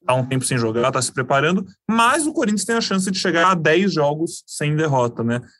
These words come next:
E eu acho, acho engraçado, acho legal, mar-, marcante,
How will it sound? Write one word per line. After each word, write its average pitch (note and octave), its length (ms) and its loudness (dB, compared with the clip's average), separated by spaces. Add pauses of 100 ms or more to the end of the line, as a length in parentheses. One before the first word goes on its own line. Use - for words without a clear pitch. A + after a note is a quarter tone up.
(240)
E A#2 600 2 (960)
eu F3+ 120 2
acho, G3+ 120 2
acho F#3+ 180 4
engraçado, G3+ 460 4
acho E3+ 360 2
legal, D3+ 320 2
mar-, E3+ 180 0 (220)
marcante, F3 680 0